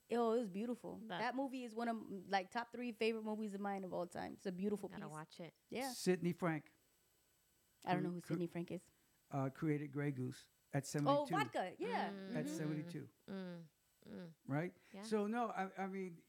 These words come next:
Speaker 3: y-, y-, you can, yeah, reboot your life as many times as you want. And,
Speaker 1: Mm-hmm.
Speaker 3: and so another question that they've asked me, "When are you gonna retire?"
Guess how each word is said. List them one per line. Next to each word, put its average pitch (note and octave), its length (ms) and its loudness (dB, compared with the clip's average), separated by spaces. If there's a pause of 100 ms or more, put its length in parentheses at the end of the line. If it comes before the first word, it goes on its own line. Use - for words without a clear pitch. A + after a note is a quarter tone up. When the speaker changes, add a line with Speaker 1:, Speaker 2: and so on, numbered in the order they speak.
(380)
Speaker 3:
y-, F#3 200 0
y-, D#4 80 -4 (160)
you F3+ 200 4
can, E3 380 4 (440)
yeah, F#3+ 240 6 (680)
reboot G#3 440 8
your D#3+ 140 4
life A3 360 0
as E3+ 160 -8
many F3+ 160 4
times E3+ 340 0
as D3 100 -18
you C#3 100 2
want. A#3+ 320 0 (1000)
And, F3+ 300 6
Speaker 1:
Mm-hmm. F#3 140 -4
Speaker 3:
and F3+ 160 0
so F3 380 0
another F3+ 280 0
question F3 340 0
that D3+ 140 2
they've C#3 140 2
asked E3 240 0
me, D3 120 4
"When D#3 220 2
are - 20 4
you D3+ 60 4
gonna D3 160 4
retire?" D#3+ 540 -2